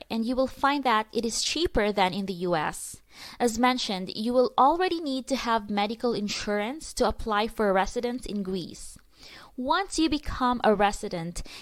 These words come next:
it's possible to get rid of that coverage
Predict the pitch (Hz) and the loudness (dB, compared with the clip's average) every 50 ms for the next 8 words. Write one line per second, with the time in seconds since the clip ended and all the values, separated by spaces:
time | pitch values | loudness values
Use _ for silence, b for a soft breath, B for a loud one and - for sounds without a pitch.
0 | B B 233 240 - - - - - - 277 262 294 302 - - 339 285 320 330 | B B -2 0 0 -2 -2 2 2 4 4 2 0 0 -2 -2 0 0 2 0
1 | 330 - 269 208 233 240 254 247 - 208 196 208 208 214 208 - 202 180 196 196 | 0 -2 -4 0 2 0 0 0 -2 -4 -2 0 0 0 0 -2 -2 0 0 0
2 | 196 208 - - - - - 202 196 185 196 190 180 180 180 - - - | 0 0 -4 -8 -10 -6 -4 -4 -4 -2 -2 -2 -2 -4 -4 -6 -8 -8